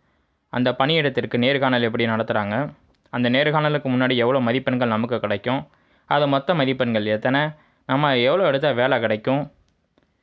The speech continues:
அது தொடர்பான ஒரு டீட்டெயில்டு வீடியோ தான் நம்ம இங்க பார்க்க போறோம். அதற்கு முன்னாடி இந்த பணியிடத்திற்கு விண்ணப்பித்த அனைவருக்குமே இந்த வீடியோ கொண்டு போய் சேருங்க. எதுக்கு நான் சொல்றேன் அப்படின்னா,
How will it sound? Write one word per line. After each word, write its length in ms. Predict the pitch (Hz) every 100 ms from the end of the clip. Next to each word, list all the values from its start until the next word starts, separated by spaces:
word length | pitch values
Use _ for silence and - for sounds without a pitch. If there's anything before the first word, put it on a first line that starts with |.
| _ _
அது 220 | 143 143
தொடர்பான 520 | 156 170 160 135 170
ஒரு 140 | 170
டீட்டெயில்டு 400 | 143 151 151 143
வீடியோ 260 | 135 127 120
தான் 220 | 131 220 -
நம்ம 200 | - 123
இங்க 140 | 123 113
பார்க்க 320 | 117 123 113
போறோம். 260 | 107 170 196 - _ _ _ _ _ _
அதற்கு 420 | 123 156 170 151
முன்னாடி 420 | 123 117 113 143 156 -
இந்த 520 | 139 160 165 175 175
பணியிடத்திற்கு 600 | 135 143 139 139 135 135
விண்ணப்பித்த 500 | 120 127 123 113 110 123 156 - -
அனைவருக்குமே 800 | 120 139 151 139 113 113 117 165 180 _ _ _ _
இந்த 140 | 135 135
வீடியோ 320 | 151 135 151
கொண்டு 220 | 131 123
போய் 200 | 120 117
சேருங்க. 520 | 123 120 113 123 202 -
எதுக்கு 340 | 131 160 170
நான் 180 | 160 135
சொல்றேன் 260 | 123 127 143
அப்படின்னா, 320 | 110 104 120